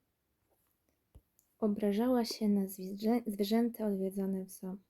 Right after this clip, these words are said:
Pomijałam miałkość tekstu i piaskownicę, ale czemu ma służyć kolejne udowadnianie, że ktoś nie potrafi trzech zdań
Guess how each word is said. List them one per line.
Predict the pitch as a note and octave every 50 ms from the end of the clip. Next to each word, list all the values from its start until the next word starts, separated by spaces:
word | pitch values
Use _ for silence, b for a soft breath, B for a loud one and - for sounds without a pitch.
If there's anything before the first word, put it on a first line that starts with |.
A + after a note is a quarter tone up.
| _ _ _ _ _ _ _ _ _ _ _ _ _ b b b b b b b b b b
Pomijałam | - C#4 C4+ C4 C4 B3+ B3+ B3 A#3+
miałkość | A#3+ B3 A#3+ A#3 A#3+ - A3+ A3+ -
tekstu | - A3+ A3 A3 A3 - - - - A3+ A3+ A3+ G#3+ A3 A#3+ - -
i | A3+ A3+ A3 A3 G#3+ A3 G#3+ G#3+ G#3+ -
piaskownicę, | - A3 G#3 - - - A3+ G#3+ G#3 G#3+ G#3 G#3 G#3 - - - G#3+ G#3+ A3+ A3+ - _ _ _ _ _
ale | - - A3+ A3 G#3+ G#3+ G#3+ G#3 G#3 G#3 G#3+ A3 - _ _ _ _ _ _ _ _ _ _ _ _ _ _ _ _ _
czemu | - - C4 B3+
ma | A#3+ A#3 A3+
służyć | G#3+ - - A3 G#3+ G#3 G#3+ A3 G#3+ G#3 - - - _ _ _ _ _ _ _ _ _ _ _ _ _
kolejne | - - A3+ A3 A3 G#3+ G#3+ G#3+ G#3+ G#3 G#3 G#3 A3
udowadnianie, | G#3+ G#3 G#3 G3 G3+ G3+ G3 G3+ G3+ G3+ G3+ G3 G3+ G3+
że | G3 G#3
ktoś | - - - G#3+ G#3 - - - - _ _ _ _ _ _ _ _ _ _ _ _ _ _ _ _ -
nie | - A3+
potrafi | - A3 G#3+ A3+ A3 G#3+ G#3+ - A3+ G#3+ - _ -
trzech | - - - - B3+ C4+ C4+ -
zdań | - - - A3 A3 A3 A3 A3+ A3+